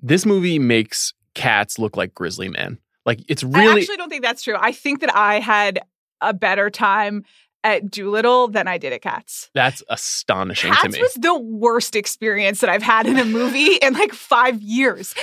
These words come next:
Speaker 2: There was no plot, and it was creepy people singing weird songs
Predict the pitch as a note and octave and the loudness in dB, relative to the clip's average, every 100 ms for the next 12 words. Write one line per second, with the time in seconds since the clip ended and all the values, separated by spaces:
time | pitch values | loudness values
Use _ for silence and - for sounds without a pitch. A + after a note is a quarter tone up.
0 | - C#4 C#4+ C#4 A3+ G#3 G#3+ A#3 C4 D#4+ | -4 0 2 2 0 0 2 4 6 4
1 | G4 - - - - E4+ C#4 B3 - A#3+ | 0 -4 -18 -20 -2 2 4 2 0 -2
2 | A#3 B3 A3+ - - C#4+ D#4 F4 F4+ - | -2 -6 -6 -10 -8 -4 -4 -2 -2 -4
3 | - D4 C#4+ A#3+ E4 A#3 - C4+ B3 A#3+ | -6 -4 0 2 2 -2 -2 0 2 0
4 | G3+ F#3+ A3 B3 D#4 D#4 - A3 F#3 F3+ | 0 -2 0 2 0 0 0 2 4 2
5 | F#3+ G#3 | -2 -10